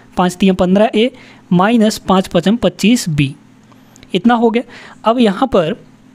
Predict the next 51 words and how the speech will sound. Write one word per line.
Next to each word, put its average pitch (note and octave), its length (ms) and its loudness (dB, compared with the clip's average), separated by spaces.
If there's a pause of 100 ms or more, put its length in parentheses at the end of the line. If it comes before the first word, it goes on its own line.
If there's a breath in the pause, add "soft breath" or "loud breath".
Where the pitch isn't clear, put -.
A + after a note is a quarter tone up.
(720)
एक B3 180 2
जगह G#3+ 240 2
कर G#3 160 -2
लीजिए F3 280 0
सभी D3 280 -2
को, D3+ 180 -10 (520 loud breath)
है G#3+ 100 0
ना? D#3+ 160 -2 (300 loud breath)
तो - 160 -10
ए A3 120 2
वाले B3 240 0
को B3 100 -2
हम A#3 120 2
उधर G#3+ 180 2 (260)
ले G3+ 140 4
जाते G3+ 260 2
हैं, A#3 160 0
बी A3 120 2
को A3 120 0
इधर D#3 180 0
ले D3+ 120 -2
आते D3 200 -4
हैं। D3+ 100 -6 (100)
तो F#3+ 60 -2
देखिए, E3+ 240 0 (460 loud breath)
पच्चीस A3+ 300 2
बी B3+ 120 4
इधर A3 260 2
आके A3+ 180 0
जुड़ A3+ 180 4
जाएगा A3 240 2
पाँच G#3 300 0
बी G#3 120 4
के G#3 120 0
साथ, G#3+ 380 -2
तो F#3+ 100 0
पाँच G3 280 0
बी A3 140 4
और A3 100 2
पच्चीस G3+ 360 0
बी A3 140 2
कितना F#3 280 0
हो F#3 120 4
गया F3+ 160 0
आपका? B3+ 280 0 (480 loud breath)
तीस B3 300 2
बी E3+ 200 2
हो F#3+ 160 4
जाएगा, F#3+ 280 0 (360 loud breath)
equal G#3 320 -2
to D3+ 140 0